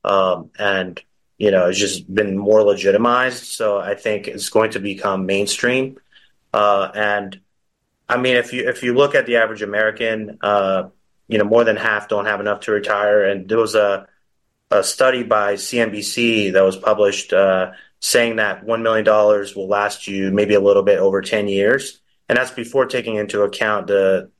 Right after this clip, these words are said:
the devaluing dollar, right? So I'm speculating that, you know, that could be cut in half. Um, so, you know, you can basically, uh, live ten years before you go into poverty. And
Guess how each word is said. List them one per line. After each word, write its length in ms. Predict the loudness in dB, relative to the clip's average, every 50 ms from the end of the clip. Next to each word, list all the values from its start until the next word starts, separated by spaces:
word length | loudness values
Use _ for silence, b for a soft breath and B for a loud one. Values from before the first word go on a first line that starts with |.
| _ _ _
the 340 | 2 4 4 2 -2 -6 -12 -8
devaluing 580 | -4 -2 0 2 2 0 0 -2 -4 -6 -6 -2
dollar, 500 | 0 2 4 4 4 2 0 -4 -10 -16 _ _ _ _ _ _ _ _ _ _ _ 0
right? 200 | 0 0 0 0
So 180 | 0 0 2
I'm 200 | 2 0 -2 -4
speculating 680 | -4 -2 -2 -2 0 0 0 0 0 0 -2 -4 -4 -4
that, 300 | -4 -4 -4 -6 -8 -8
you 80 | -6
know, 120 | -4 -4 -2
that 240 | 0 0 0 0 -2
could 120 | -6 -12
be 120 | -12 -12
cut 260 | -8 -4 -2 -2 -2 -4
in 80 | -6
half. 500 | -6 -2 -2 0 0 -2 -4 -8 -14 -20 _ _ _ _ _ _ _ _ _
Um, 440 | 0 0 2 2 0 -2 -4 -8 -16 _ _ _ _ _ _ _
so, 500 | -2 0 2 4 4 2 0 -2 -6 -10
you 100 | -6 -4
know, 140 | -2 -2 -2
you 180 | -2 -4 -6
can 380 | -4 -4 -4 -4 -4 -8 -12 -6 _
basically, 680 | -2 -2 0 -2 -4 -2 -2 0 0 -2 -4 -8 -12 _ _ _ _ _ _ _ _ _ _
uh, 200 | 0 0 2 2
live 240 | 4 4 2 2 2
ten 240 | -2 -2 -2 -2 0
years 260 | 0 0 0 0 -2
before 340 | -6 -12 -10 -4 -2 -2 -2
you 80 | 0 -2
go 160 | -2 -2 -2
into 180 | -2 -6 -10 -4
poverty. 500 | 0 0 2 2 0 -2 -6 -10 -12 -10
And 320 | -10 -10 -10 -10 -12 B